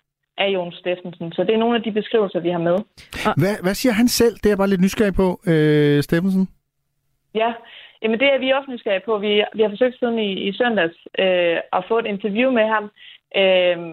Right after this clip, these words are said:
Speaker 1: men det har ikke været, det har han, han ikke stillet op til endnu. Øh, han har til gengæld svaret på, på mail i første omgang, øh, en ma-, skrev han en mail, hvor han blandt andet sagde, at han ikke kunne genkende de beskrivelser, og slet ikke det, øh,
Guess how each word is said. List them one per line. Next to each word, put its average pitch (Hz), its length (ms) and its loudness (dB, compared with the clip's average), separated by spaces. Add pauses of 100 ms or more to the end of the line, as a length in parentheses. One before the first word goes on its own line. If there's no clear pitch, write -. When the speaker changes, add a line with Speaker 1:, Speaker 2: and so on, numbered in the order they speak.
(160)
Speaker 1:
men 202 120 -6
det 240 100 -2
har 226 140 -4
ikke 233 300 -4
været, 175 460 -2
det 220 100 0
har 208 80 0
han, 190 260 -4
han 190 220 -2
ikke 208 120 -2
stillet 175 260 0
op 208 220 0
til 208 240 0
endnu. 196 200 0 (520)
Øh, 196 300 -2
han 185 280 -6
har 202 120 -4
til 214 100 -6
gengæld 220 420 -4
svaret 208 420 0
på, 180 380 -2
på 208 80 -2
mail 240 560 0
i 214 120 -12
første 226 300 -2
omgang, 208 580 -2
øh, 185 280 0 (420)
en 196 220 2
ma-, - 260 -6 (200)
skrev 208 280 -4
han 190 100 -6
en 180 80 -6
mail, 196 160 -2
hvor 202 100 -2
han 180 100 -4
blandt 170 180 0
andet 214 220 -2
sagde, 180 260 0
at 165 100 -6 (380)
han 208 140 2
ikke 226 120 0
kunne 202 140 -8
genkende 202 640 0
de 208 80 -4
beskrivelser, 208 680 -2
og 170 200 0
slet 208 180 0
ikke 202 180 -4 (200)
det, 208 240 -2 (200)
øh, 170 220 0